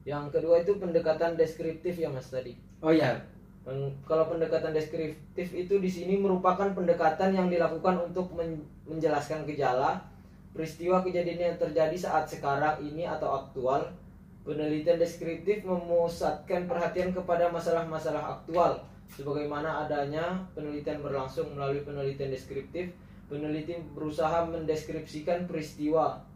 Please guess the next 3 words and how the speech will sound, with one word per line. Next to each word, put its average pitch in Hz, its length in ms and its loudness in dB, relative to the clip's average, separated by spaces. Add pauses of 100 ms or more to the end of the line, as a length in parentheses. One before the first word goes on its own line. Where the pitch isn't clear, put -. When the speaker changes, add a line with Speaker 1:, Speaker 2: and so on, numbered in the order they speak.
(840)
Speaker 1:
peristiwa 160 640 0
dan 151 240 -4
kejadian. 135 680 0